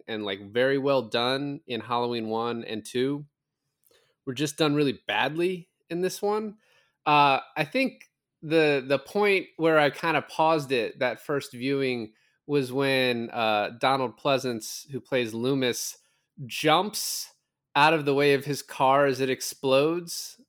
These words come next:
at the gas station. Um, for, this is a guy who was, like, walking with a cane, but then just does, like, a six-foot jump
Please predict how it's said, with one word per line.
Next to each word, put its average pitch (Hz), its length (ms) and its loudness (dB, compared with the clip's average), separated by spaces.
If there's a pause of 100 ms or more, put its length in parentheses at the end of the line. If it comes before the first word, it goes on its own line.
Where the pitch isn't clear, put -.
(120)
at 139 180 0
the 123 60 -6
gas 127 320 -4
station. 208 580 -6 (1300)
Um, 131 440 2
for, 175 280 -6
this 180 120 -8
is 185 80 -6
a 190 60 -2
guy 180 200 2
who 175 100 -2
was, 156 120 -2
like, 143 140 -2
walking 143 340 2
with 143 140 -4
a 131 60 -8
cane, 135 680 -2 (140)
but 127 180 -12
then 131 160 -4
just 123 220 -8
does, 123 180 -2
like, 120 140 -2
a 110 280 0
six-foot - 640 -10
jump 123 420 -4